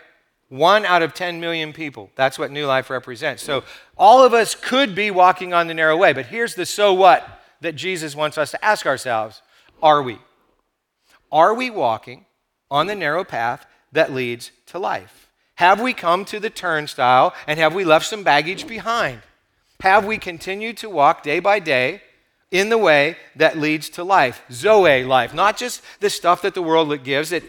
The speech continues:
is gonna be left behind when, when we die, but the stuff that's gonna stay with us forever. You know, have, what, what kind of baggage? When, when I look at this baggage, this is material baggage, but you know there's all kinds of baggage, right?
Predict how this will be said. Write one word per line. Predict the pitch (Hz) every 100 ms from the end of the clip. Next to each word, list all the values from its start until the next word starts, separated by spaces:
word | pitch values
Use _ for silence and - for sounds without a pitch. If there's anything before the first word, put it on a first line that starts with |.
| -
is | 151 -
gonna | 226 233
be | 196 185
left | 170 196 170
behind | 160 185 170 139 131
when, | 165 175 - _ _ _ _ -
when | 151 156
we | 143
die, | 147 190 135 117 - _ _ _ _ _ -
but | 160
the | 160
stuff | - 190 202
that's | 190
gonna | - 180
stay | 160 170 151
with | 170 208
us | 151 147 - _ _ _ _
forever. | 147 143 156 131 101 - _ _ _
You | 180
know, | 220 170 - - -
have, | 208 220 185 170
what, | 202 220
what | 226
kind | - 247
of |
baggage? | 214 202 180 143
When, | 156 151
when | 175
I | 208
look | 240 240
at | 202
this | 202 196
baggage, | 156 143 170
this | 233 226
is |
material | 180 160 180 165 131
baggage, | 117 107 104 -
but | 143 -
you |
know | 226 220
there's | 175
all | 151 147
kinds | 147 127
of | 110
baggage, | 123 110 90
right? | 107 131